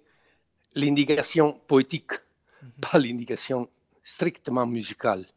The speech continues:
Speaker 1: En ce côté, Fellini, c'était extraordinaire. Parce qu'il parlait pas de musique, il parlait des, des sensations, des émotions, des descriptions, des couleurs.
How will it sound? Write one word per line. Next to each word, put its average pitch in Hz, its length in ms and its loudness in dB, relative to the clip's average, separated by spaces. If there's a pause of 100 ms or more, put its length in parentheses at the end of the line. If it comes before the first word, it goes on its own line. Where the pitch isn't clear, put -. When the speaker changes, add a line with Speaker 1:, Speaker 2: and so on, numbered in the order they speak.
Speaker 1:
En 139 140 6
ce 151 800 6 (220)
côté, 165 880 4
Fellini, 135 560 -2
c'était 113 540 -12
extraordinaire. 98 880 -14 (880)
Parce - 200 -12
qu'il 156 340 -2
parlait 147 360 0
pas 185 200 4
de 131 120 4
musique, 139 400 0
il 127 80 -10
parlait 123 380 -4
des, 120 220 -4 (600)
des 131 440 -4
sensations, 135 1000 -4
des 117 260 -4
émotions, 120 640 -2
des 120 140 -4
descriptions, 120 880 -4
des 113 140 -4
couleurs. 117 760 -4